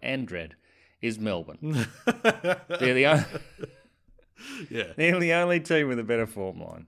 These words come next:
Speaker 2: Well, I mean, we're top of the league, so <laughs> say no more as far as I'm concerned. Uh, we had a question from Justin, or more of a comment, really. "I still think the midfield was average at best, but Mitchell's game plan was first class,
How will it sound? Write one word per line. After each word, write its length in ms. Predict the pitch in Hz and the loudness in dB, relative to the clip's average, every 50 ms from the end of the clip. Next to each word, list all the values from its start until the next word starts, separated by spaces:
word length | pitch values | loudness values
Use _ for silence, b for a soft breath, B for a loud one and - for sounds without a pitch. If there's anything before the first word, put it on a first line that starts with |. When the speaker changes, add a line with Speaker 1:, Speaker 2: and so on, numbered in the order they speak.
| _ - | _ -4
Speaker 2:
Well, 140 | 104 107 117 | 0 0 0
I 20 | |
mean, 200 | 117 127 127 127 | 2 0 0 2
we're 140 | 131 143 160 | 2 2 2
top 200 | 160 - 151 - | 2 0 -2 -2
of 60 | 120 | -2
the 80 | 107 110 | -2 -2
league, 400 | 120 123 110 90 87 85 82 - - - _ | 0 0 0 0 -2 -8 -16 -20 -20 -20 _
so 540 | - - - - 98 92 95 92 90 90 90 - - - - 165 170 - | -10 -6 -6 -4 -4 -4 -4 -4 -6 -6 -8 -10 -8 -8 -10 -10 -8 -10
<laughs> 340 | - 202 - - - - - | -14 -14 -14 -6 -4 -4 -2
say 280 | - - - 143 135 | 0 2 2 2 4
no 200 | 131 131 123 117 | 4 2 2 2
more 280 | 113 120 131 123 95 87 | 2 2 2 2 0 0
as 100 | 87 - | -2 -2
far 160 | - 110 101 | 0 0 0
as 100 | 101 90 | 0 0
I'm 120 | 104 101 95 | -4 -6 -8
concerned. 440 | 98 87 82 - 95 90 87 85 B B B B B B 143 - | -8 -8 -8 -6 -6 -8 -10 -12 B B B B B B -10 -4
Uh, 120 | - 123 123 | -4 -2 0
we 80 | 135 | 0
had 100 | 147 156 | 0 0
a 40 | 147 | 0
question 380 | 147 - 156 143 - - 139 123 | 0 0 0 0 0 -2 -6 -6
from 180 | - 110 101 | -6 -6 -6
Justin, 380 | 98 - 113 107 - - - 113 | -4 -2 -2 -2 -2 -4 -6 -4
or 100 | 123 120 | -2 0
more 180 | - 240 208 147 | 2 4 4 4
of 80 | - | 2
a 40 | - | 0
comment, 360 | - - 104 98 92 90 90 | -4 -6 -4 -4 -4 -6 -8
really. 340 | 95 90 92 92 90 85 B B B B B | -8 -8 -6 -6 -6 -8 B B B B B
"I 80 | - 139 | -4 -2
still 260 | - - 214 220 220 | 0 2 2 0 0
think 220 | 214 - 202 196 165 | 0 -2 -4 -4 -4
the 60 | 156 | -4
midfield 520 | 165 170 170 165 - - 156 165 147 135 | -2 -2 -2 -2 -2 -2 -2 -2 -2 -2
was 160 | 127 127 113 | -2 -2 -4
average 440 | 120 - 135 151 147 147 143 131 - | -2 -2 -4 -2 0 -2 -2 -2 -4
at 160 | 127 123 - | -6 -8 -6
best, 400 | - 123 123 117 - - - - | -2 0 2 2 0 -2 -6 -8
but 160 | - 117 117 131 | -8 -8 -6 -6
Mitchell's 380 | 135 160 - - - 151 127 | -6 -6 -4 -4 -4 -4 -4
game 280 | 131 - 120 131 147 131 | -2 -2 0 0 0 -2
plan 300 | - - 95 92 92 98 | -4 -4 -4 -4 -4 -4
was 140 | 107 101 - | -6 -6 -4
first 380 | - - 139 143 139 135 - | 0 4 4 4 4 2 -2
class, 500 | - - 120 127 123 101 90 87 - - | -6 -2 -2 -2 -2 -2 -4 -6 -8 -8